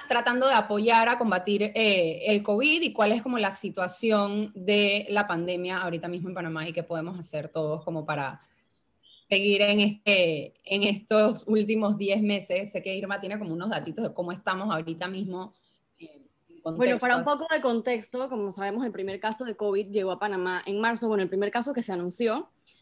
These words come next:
Speaker 2: eh, llegó en marzo y ya vamos por más de doscientos mil casos acumulados, llevamos más de cuatro mil defunciones. Y bueno, al momento de grabar esto el día anterior ya estamos teniendo semanas en las que podemos ver cuarenta defunciones al día, treinta y puf defunciones al día. O sea que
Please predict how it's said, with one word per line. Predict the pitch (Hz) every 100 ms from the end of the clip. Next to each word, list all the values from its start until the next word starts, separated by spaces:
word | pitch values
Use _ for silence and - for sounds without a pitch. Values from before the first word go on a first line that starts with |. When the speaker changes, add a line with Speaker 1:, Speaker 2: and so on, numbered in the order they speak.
| _ _
Speaker 2:
eh, | 214 202 185 175
llegó | 196 185 196
en | 196 226
marzo | 262 262 - 320 349 -
y | 208 196 185 180
ya | 175 196
vamos | 196 220 220
por | 190
más | 190
de | 208
doscientos | 190 190 180
mil | 190 208 202
casos | 220 - 247 -
acumulados, | 185 180 180 180 196 208 247 - _ _ _
llevamos | 185 190 214
más | 214
de | 220
cuatro | 185 180
mil | 190 220
defunciones. | 247 233 190 175 262 254 277 381 - _ _ _ _ _ _ 247
Y | 269 277
bueno, | 233 226 220
al | 214
momento | 208 208 254
de |
grabar | 240 202 202
esto | 226
el | 240
día | 220
anterior | 220 196 196 208
ya | 208
estamos | 220 208 -
teniendo | 196 190 208
semanas | 196 180 185
en | 208
las | 185
que | 180
podemos | - 175 185
ver | 190 190
cuarenta | 214 202 196 208
defunciones | 202 185 175 190
al | 175
día, | 262 247 240 226 220 220 214
treinta | 196 170 175
y |
puf | 185 180
defunciones | 185 180 175 185
al |
día. | 175 214
O | 208
sea | 226
que | 208